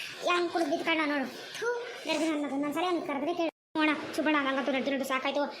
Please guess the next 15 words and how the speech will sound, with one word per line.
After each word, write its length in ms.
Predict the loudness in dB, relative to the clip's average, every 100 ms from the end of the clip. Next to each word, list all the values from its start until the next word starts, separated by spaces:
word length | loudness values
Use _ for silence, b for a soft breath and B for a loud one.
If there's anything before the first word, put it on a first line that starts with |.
| B
ಇವತ್ತಿಗೆ 260 | -2 0
ಸಾಕು, 280 | 2 0 2
ಹೋಗ್ಬೇಕಾ? 220 | 0 2
ನಾಳೆ 180 | 4 4
ಬೇಕಾದ್ರೆ 220 | 4 2
ಊರೆಲ್ಲ 180 | 2 0
ಸುತ್ತಾನ. 220 | 0 0 0 0
ಹ್ಞೂ, 400 | -4 -8 -4 0
ನಾಳೆ 220 | 2 4
ಒಂದು 260 | 2 2
ಮುನ್ನೂರು 160 | 0 0
ರೂಪಾಯಿ, 200 | 0 0
ನಾನ್ನೂರು 240 | 0 0
ರೂಪಾಯಿನ 140 | 0 0
ಕೊಡೋಣ. 240 | 0 0